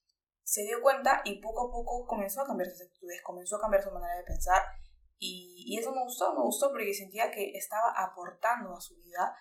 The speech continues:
y eso enriquecía la relación, ¿entiendes? Ahora, si él hubiera tenido ese tipo de actitudes durante la relación, claramente eso probablemente no hubiera funcionado, ¿me entiendes? Porque,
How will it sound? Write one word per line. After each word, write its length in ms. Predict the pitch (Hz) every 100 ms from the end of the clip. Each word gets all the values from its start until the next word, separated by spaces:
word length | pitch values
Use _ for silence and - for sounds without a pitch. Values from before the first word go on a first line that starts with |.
| - _
y 140 | 208 196
eso 160 | 196
enriquecía 760 | 202 - 180 180 - - 214 214
la 160 | -
relación, 500 | - - - - - - _ _
¿entiendes? 440 | _ 302 - - - - -
Ahora, 320 | - 170 156 156
si 200 | - 202
él 100 | 208
hubiera 220 | 214 208
tenido 380 | 180 180 190 190
ese 200 | 196 -
tipo 200 | 190 190
de 60 | 185
actitudes 540 | 185 - - - - _ _ _ _ _ - -
durante 360 | 196 190 185 180 175 175
la 100 | 180
relación, 580 | 180 175 - 196 233 - _
claramente 500 | 190 180 180 180 180
eso 320 | 180 185 190
probablemente 440 | - 175 170 180 180
no 60 |
hubiera 200 | 170 170
funcionado, 480 | 165 - - - -
¿me 80 | -
entiendes? 260 | _ _ _
Porque, 240 | - -